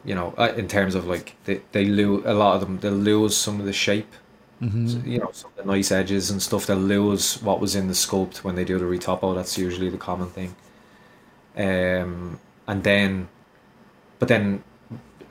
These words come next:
Speaker 1: but they can kinda do it, but then they get to the blend shapes,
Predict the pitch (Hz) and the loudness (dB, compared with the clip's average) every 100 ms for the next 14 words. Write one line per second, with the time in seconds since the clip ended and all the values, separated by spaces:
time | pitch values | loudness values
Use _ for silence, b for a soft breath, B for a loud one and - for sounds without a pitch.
0 | 127 135 127 127 113 110 120 110 110 104 | -4 -4 0 4 4 4 2 4 4 4
1 | - - 110 104 101 104 90 98 98 98 | 4 2 4 4 2 0 0 2 2 4
2 | - 90 82 - - | 2 0 -2 -4 -4